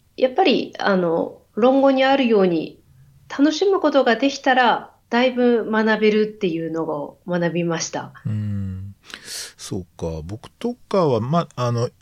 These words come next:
Speaker 2: 読むのは割とこう、好きっていうか、あんまり僕のほらやってる専門分野ってあんまり日本語の本がなかったんですよね。なので、
Speaker 1: はい。
Speaker 2: こう、英語にしか頼るものがなくて、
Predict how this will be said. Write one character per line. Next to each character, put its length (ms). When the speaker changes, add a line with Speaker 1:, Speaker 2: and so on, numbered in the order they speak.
Speaker 2:
読 200
む 100
の 100
は 140
割 280
と 140
こ 560
う、 40
好 40
き 120
っ 40
て 100
い 100
う 60
か、 560
あ 80
ん 80
ま 120
り 260
僕 320
の 80
ほ 120
ら 120
や 140
っ 40
て 160
る 60
専 220
門 160
分 160
野 100
っ 20
て 140
あ 20
ん 60
ま 80
り 60
日 60
本 180
語 80
の 120
本 140
が 80
な 120
か 100
っ 60
た 120
ん 60
で 60
す 120
よ 80
ね。 340
な 140
の 120
で、 100
Speaker 1:
は 60
い。 20
Speaker 2:
こ 580
う、 40
英 200
語 200
に 140
し 80
か 120
頼 260
る 80
も 100
の 80
が 80
な 120
く 100
て、 220